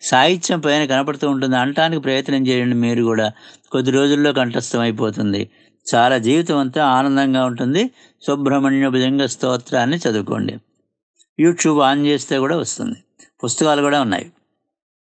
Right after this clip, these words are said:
ధనిష్ట నక్షత్రం వారు ఒకటి నుంచి పద్నాలుగు వరకు కూడా శుక్రుడు ఆధిపత్యంగా ఉంటాడు, మాసాధిపత్యం. అలాగే పదిహేను తర్వాత బుధుడు మాసాధిపత్యంగా ఉంటాడు. శుక్రబుధులు ఇద్దరు కూడా చాలా శుభగ్రహాలు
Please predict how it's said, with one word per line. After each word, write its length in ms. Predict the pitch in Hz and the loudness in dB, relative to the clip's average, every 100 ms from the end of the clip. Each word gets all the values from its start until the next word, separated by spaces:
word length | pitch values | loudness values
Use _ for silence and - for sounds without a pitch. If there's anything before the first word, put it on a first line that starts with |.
| _ _ _ _ _ _ - _ _ | _ _ _ _ _ _ -20 _ _
ధనిష్ట 380 | 113 156 208 - | -2 2 2 2
నక్షత్రం 640 | 190 170 151 170 156 143 | 2 4 0 -4 -2 0
వారు 260 | 135 117 101 - - _ - | 0 0 -4 -14 -20 _ -4
ఒకటి 280 | 131 202 208 | -2 0 2
నుంచి 420 | 208 208 196 214 | 2 2 2 0
పద్నాలుగు 680 | 170 135 127 139 175 180 170 | 2 -2 2 2 4 4 2
వరకు 340 | 160 160 165 | 2 0 -2
కూడా 360 | 143 139 175 262 - _ _ | -2 0 0 -2 -6 _ _
శుక్రుడు 400 | - 180 180 254 | -4 -2 0 2
ఆధిపత్యంగా 680 | 175 147 147 139 156 147 143 | 2 2 -2 -4 -2 0 0
ఉంటాడు, 320 | 135 135 127 | 0 0 0
మాసాధిపత్యం. 960 | 120 123 117 123 117 110 107 139 208 254 _ - _ | 0 0 2 0 0 -2 -4 -2 0 -2 _ -20 _
అలాగే 280 | 131 151 156 | 2 2 2
పదిహేను 520 | 131 151 170 208 208 | 0 0 2 2 2
తర్వాత 400 | 165 165 165 160 | 0 0 0 0
బుధుడు 360 | 139 160 254 247 | 0 2 2 2
మాసాధిపత్యంగా 960 | 175 151 147 139 131 123 - 127 123 | 2 0 0 0 -2 -4 -2 0 0
ఉంటాడు. 480 | 117 113 120 170 240 - - - - | -2 -2 0 0 0 -4 -18 -20 -14
శుక్రబుధులు 640 | - 139 131 170 180 247 196 | -6 -4 0 0 2 2 2
ఇద్దరు 260 | 151 160 | 2 2
కూడా 300 | 147 151 165 151 | 2 2 0 0
చాలా 400 | 131 127 139 139 208 - _ | 0 2 2 0 -4 -16 _
శుభగ్రహాలు 680 | - 123 147 160 127 107 104 | -6 -2 0 0 -2 -2 -4